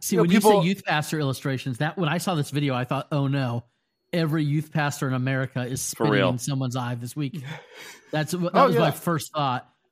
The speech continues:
Speaker 1: was that poor kid in youth group doesn't even know what's coming. <laughs>
Speaker 3: Instant super spreaders everywhere.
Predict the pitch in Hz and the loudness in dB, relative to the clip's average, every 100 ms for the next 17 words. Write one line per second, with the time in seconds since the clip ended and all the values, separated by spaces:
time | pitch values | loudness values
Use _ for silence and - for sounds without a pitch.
0 | - 143 120 160 160 - - 170 180 175 | -4 -2 0 -2 -4 -10 -4 0 0 -2
1 | - 185 160 151 143 143 139 135 120 120 | -4 -2 0 0 0 -2 -2 -4 -2 -4
2 | - 147 143 147 123 127 135 127 127 - | -4 -2 0 0 -2 -2 -2 -2 -6 -6
3 | 131 117 117 269 - - 196 135 143 139 | -6 -4 -2 -2 -2 0 2 2 0 0
4 | 113 - 131 113 110 - 110 104 101 113 | 0 0 2 0 -4 0 2 2 0 0
5 | 98 95 90 87 87 | 0 0 0 0 -2